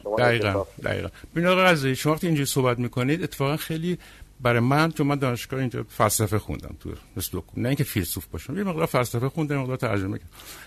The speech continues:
Speaker 2: ولی شما با این اباحتی که صحبت می‌کنید از این استادا خیلی بیشتر جایگاه خودتون رو به رخ من می‌گید. یعنی میگید من می‌گم که اینجوری هست. من دارم از شما سوال می‌کنم، می‌گم این اراده در عرض سه ثانیه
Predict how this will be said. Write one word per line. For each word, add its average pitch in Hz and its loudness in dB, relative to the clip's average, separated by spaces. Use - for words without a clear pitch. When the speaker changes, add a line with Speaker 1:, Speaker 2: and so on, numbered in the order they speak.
Speaker 2:
ولی 160 4
شما 165 2
با 151 0
این 180 0
اباحتی 120 4
که 165 2
صحبت 131 6
می‌کنید 127 0
از 147 2
این 156 0
استادا 131 4
خیلی 190 0
بیشتر 147 2
جایگاه 110 2
خودتون 107 0
رو 104 0
به 107 4
رخ 110 4
من 101 0
می‌گید. 98 0
یعنی 135 2
میگید 160 2
من 147 4
می‌گم 165 4
که 156 2
اینجوری 127 4
هست. 101 0
من 165 0
دارم 180 2
از 170 0
شما 175 0
سوال 156 4
می‌کنم، 127 -2
می‌گم 143 -2
این 185 -2
اراده 123 4
در 117 4
عرض 110 2
سه - 0
ثانیه 117 0